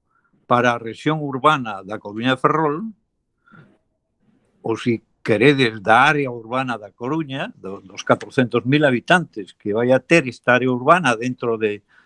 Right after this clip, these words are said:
quince anos, decía outro día, onte ou antonte, eh, o periódico da Opinión, eh, da Voz, é dicir, non, <laughs> eu non o estou inventando, non? Eh, evidentemente, é para esa población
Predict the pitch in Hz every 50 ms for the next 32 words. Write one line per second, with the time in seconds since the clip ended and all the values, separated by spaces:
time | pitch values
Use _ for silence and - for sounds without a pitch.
0 | _ _ _ _ _ - - 156 156 139 - - 113 123 160 190 165 131 113 107
1 | 107 110 110 - - 123 120 117 113 113 107 101 - - _ _ - 123 113 -
2 | 123 117 117 120 131 123 120 120 113 107 104 104 - _ _ _ _ _ _ -
3 | 160 190 185 - - 110 110 110 104 101 110 110 - - 196 147 - - 104 98
4 | 98 101 101 - - - - - - - - - - - 90 101 104 - 127 139
5 | 180 180 131 107 95 - - 110 104 107 107 110 - - 127 139 175 190 160 131
6 | - 190 - 107 110 107 113 - - - - - - 113 - - 180 95 85 -
7 | - 123 110 117 117 131 131 120 127 135 131 127 123 175 196 - - - - 156
8 | 143 147 165 165 170 165 - - 175 156 151 139 127 139 120 - - 185 156 123
9 | 120 117 123 123 131 165 170 175 _ - - 190 - - - - - _ - 180
10 | 156 156 147 139 135 131 127 _ - - _ - 147 127 127 117 117 117 - 165
11 | 160 156 151 147 131 - 165 175 - _ _ _ _ _ _ _ _ _ _ _
12 | _ _ _ _ _ _ _ _ _ - - 156 - _ - 135 123 117 123 151
13 | 196 214 - - 143 120 - - 113 107 104 104 98 - - 117 110 104 90 82